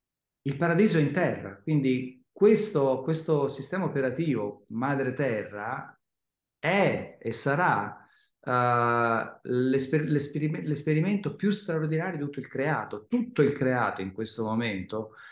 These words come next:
includi-, inclusi tutti gli, gli extraterrestri di cui parli-, spesso si comincia a parlare, sono tutti lì che aspettano con incredibile anticipazione quello che sta per succedere, ehm,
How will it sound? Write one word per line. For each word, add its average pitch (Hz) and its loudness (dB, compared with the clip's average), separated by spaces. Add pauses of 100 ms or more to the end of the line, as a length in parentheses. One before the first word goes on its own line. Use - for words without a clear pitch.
(160)
includi-, 156 4
inclusi 156 2
tutti 180 2
gli, 147 4
gli 143 4
extraterrestri 143 0
di 131 -2
cui 131 -4
parli-, 131 -6
spesso 135 -6
si - -14
comincia 131 -2
a - -8
parlare, 123 -2 (220)
sono 190 2
tutti 208 2
lì 233 4
che 147 2
aspettano 143 -2
con 123 -4
incredibile 139 0
anticipazione 117 0 (460)
quello 185 6
che 127 0
sta - -2
per 143 2
succedere, 123 -4 (640)
ehm, 113 0